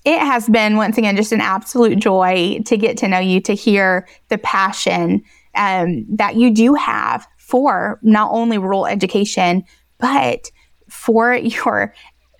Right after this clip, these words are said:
your school family, for your community there. And that is so, so important.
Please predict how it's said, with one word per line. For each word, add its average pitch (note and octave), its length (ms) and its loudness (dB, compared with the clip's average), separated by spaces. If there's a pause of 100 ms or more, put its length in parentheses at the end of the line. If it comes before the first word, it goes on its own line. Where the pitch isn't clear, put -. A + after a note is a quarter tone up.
(320)
your G3+ 400 4
school - 400 -2
family, - 480 -2
for A3 160 0
your G#3 380 2
community F#3 640 0
there. F3 500 -2 (560)
And F#3+ 500 2
that A3 180 0
is G3+ 140 -2
so, G#3+ 420 0
so G#3+ 280 -2
important. F#3 800 0